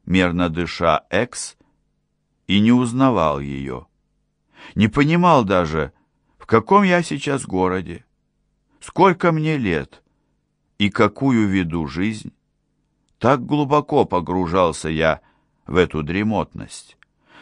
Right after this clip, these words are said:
Лежал и старался, как только мог, растянуть моё неведение,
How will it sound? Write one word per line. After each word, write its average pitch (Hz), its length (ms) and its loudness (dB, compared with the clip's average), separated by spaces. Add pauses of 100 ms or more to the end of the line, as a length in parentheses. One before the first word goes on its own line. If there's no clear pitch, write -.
Лежал 107 640 4
и 98 160 -8
старался, 95 720 0
как 82 180 -4
только 82 400 -2
мог, 92 400 -2 (420)
растянуть 107 800 0
моё 80 340 -2
неведение, 80 1080 -4